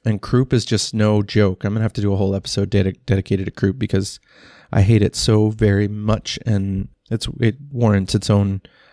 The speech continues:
conversation. But when your child is struggling to breathe and you feel helpless, even as a pediatrician, as a, as a physician, my wife's a physician too. You know, we're both sitting there just watching him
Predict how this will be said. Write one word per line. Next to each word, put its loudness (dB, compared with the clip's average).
conversation. -2
But 0
when 2
your 2
child 2
is -2
struggling -2
to -6
breathe 0
and -2
you -4
feel 0
helpless, -2
even 2
as 2
a 2
pediatrician, 0
as -2
a, -2
as -2
a -2
physician, 0
my -4
wife's -2
a -2
physician -2
too. 0
You -6
know, -8
we're -4
both 0
sitting 0
there -2
just -10
watching -2
him -2